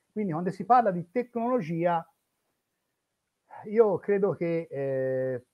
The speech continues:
mh, a parte che ci sono strani segni nelle zone delle piramidi, sia che tu vada ad Abu Sir, per esempio, o che tu vada a Giza stessa, di segni, di, di, di, di, di, di, di strumenti,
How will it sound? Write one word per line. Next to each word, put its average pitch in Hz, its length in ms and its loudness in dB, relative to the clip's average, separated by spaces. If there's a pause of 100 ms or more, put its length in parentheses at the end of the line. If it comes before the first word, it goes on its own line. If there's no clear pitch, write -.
(160)
mh, 131 540 -14 (300)
a - 80 -16
parte 247 300 2
che 180 120 -4
ci 160 120 -8
sono 165 280 -4
strani 175 520 -6
segni 165 800 -6
nelle 135 520 -6
zone 139 680 -8
delle 135 300 -8
piramidi, 139 680 -4
sia 143 320 -6
che 131 200 -12
tu 127 160 -12
vada 139 320 -2
ad 131 80 -6
Abu 123 200 -8
Sir, 147 320 -8
per 127 140 -12
esempio, 131 600 -10 (260)
o - 80 -20
che - 160 -10
tu 127 120 -12
vada 135 200 -2
a 120 80 -6
Giza 127 260 -8
stessa, 131 600 -8 (380)
di 135 520 -8
segni, 143 840 -8
di, 127 220 -10
di, 123 180 -10
di, 127 200 -8
di, 123 180 -10
di, 120 220 -10
di, 120 120 -16
di 120 120 -14
strumenti, 139 1120 -8